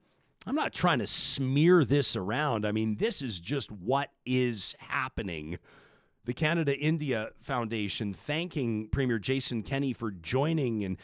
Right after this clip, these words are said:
sharing his vision and opportunity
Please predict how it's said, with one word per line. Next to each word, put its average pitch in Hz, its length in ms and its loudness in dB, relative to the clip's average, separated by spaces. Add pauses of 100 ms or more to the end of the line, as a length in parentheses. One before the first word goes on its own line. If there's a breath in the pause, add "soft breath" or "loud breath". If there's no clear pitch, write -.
(160 loud breath)
sharing 160 420 0
his 123 220 2
vision 123 420 2
and 110 140 2
opportunity 131 920 0